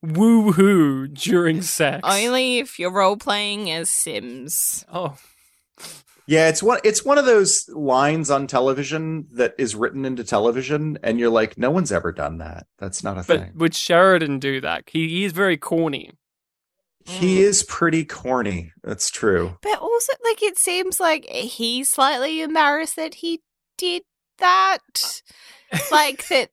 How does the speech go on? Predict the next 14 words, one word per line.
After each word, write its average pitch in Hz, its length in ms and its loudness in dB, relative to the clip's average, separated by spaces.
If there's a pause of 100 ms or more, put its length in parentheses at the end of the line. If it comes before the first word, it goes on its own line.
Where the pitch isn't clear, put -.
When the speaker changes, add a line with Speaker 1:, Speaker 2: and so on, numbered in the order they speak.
Speaker 2:
Lanier 247 640 -2
heard 311 380 0
him 403 200 -8
do 381 200 2
that, 370 260 0
so 240 240 0
it 214 120 -2
makes 247 360 -4
me 269 160 -6
wonder, 214 480 -2
is 165 240 -2
that 214 260 0
a 233 260 -6
thing 202 540 -6